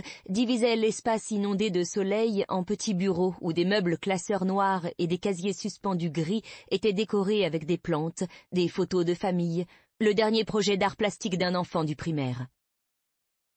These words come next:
Je trouvais le tableau d'ensemble décevant. Toutes ces années perdues à regarder N Y P D Blue. À notre arrivée, la standardiste adressa un sourire amical au commandant Warren.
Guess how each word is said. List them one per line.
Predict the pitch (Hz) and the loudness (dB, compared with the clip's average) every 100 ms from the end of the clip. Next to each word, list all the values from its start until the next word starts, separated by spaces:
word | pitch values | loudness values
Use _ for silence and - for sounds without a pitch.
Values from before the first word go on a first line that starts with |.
| _ _ - | _ _ -2
Je | 226 | -2
trouvais | - 240 262 | 0 0 2
le | 208 | 2
tableau | 196 180 202 | 0 0 2
d'ensemble | 185 175 - 190 151 | 0 -2 -2 -4 -2
décevant. | 165 160 160 139 143 - _ _ _ - | -2 -2 -6 -6 -10 -12 _ _ _ -4
Toutes | 285 269 | -4 -2
ces | - 208 | -4 0
années | 233 220 175 | 2 2 0
perdues | 214 214 190 240 | -2 -2 0 2
à | 190 | 2
regarder | 190 196 190 196 | 2 2 2 2
N | 208 202 202 | 4 2 2
Y | 180 165 | 2 0
P | - | -4
D | 160 156 | -2 -2
Blue. | 139 135 123 _ _ _ _ _ _ _ _ _ - | -2 -2 -4 _ _ _ _ _ _ _ _ _ -2
À | 196 | 0
notre | 226 - | 0 0
arrivée, | 226 220 220 254 - - _ | 0 2 2 0 -4 -20 _
la | - 220 | 0 0
standardiste | - 254 240 220 285 - 247 | 2 0 2 2 0 0 -2
adressa | 202 196 208 - 233 | 0 0 -2 -2 -2
un | 196 | -2
sourire | - 202 202 | -2 -2 0
amical | 185 190 175 185 175 | 0 -2 -2 0 0
au | |
commandant | 151 170 151 143 | 0 -2 0 0
Warren. | 139 127 123 127 127 | 0 -2 -2 -6 -10